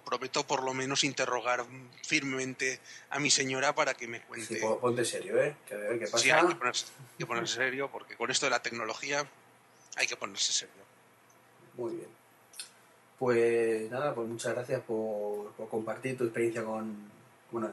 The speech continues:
Speaker 2: con nosotros, vamos, con todos los oyentes de, de este podcast, que, que poco a poco va creciendo. O sea, empezamos siendo muy poquitos y, y ya son casi cincuenta, fíjate. Lo que hacen las cosas, ¿eh?
Speaker 1: Sí, la verdad es que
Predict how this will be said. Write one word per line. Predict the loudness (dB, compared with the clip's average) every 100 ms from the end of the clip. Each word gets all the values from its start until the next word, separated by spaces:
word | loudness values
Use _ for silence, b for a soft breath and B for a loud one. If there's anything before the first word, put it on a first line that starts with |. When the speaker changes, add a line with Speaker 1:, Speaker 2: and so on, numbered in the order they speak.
| -6
Speaker 2:
con | -10
nosotros, | -8 -4 -2 2
vamos, | 2 0 -4
con | -4
todos | 0
los | 2 0
oyentes | -2 -2 -2 -6
de, | -6 -6 -4
de |
este | -4 -4
podcast, | -2 0 0 -2
que, | -2 -4 -6 -12 -14 -10
que | -6
poco | 0 2
a | 2
poco | 2 6 6 6 2 -2 -10 -18 -4
va | 0
creciendo. | 2 2 2 6 6 4 -8
O |
sea, | -6
empezamos | -4 -4 -2 -2
siendo | -2 -2 0
muy | -2
poquitos | -4 -4 0 0 2
y, | 0 0 0 -2 -4 -8 -18 -20 -20 -20 -20 -8
y |
ya | -4 -2
son | -2
casi | 0 0 0
cincuenta, | -2 -2 0 2 0
fíjate. | 0 -2 -2 -2 B B B B -20 -20 -12
Lo | -8
que | -6
hacen | -6
las | -8
cosas, | -4 2 2
¿eh? | 2 -10 -20 -16 B B -12 -12 -18 -20 -20 -4
Speaker 1:
Sí, | -2 -2
la | 2
verdad | 2 6
es | 4
que | 4 2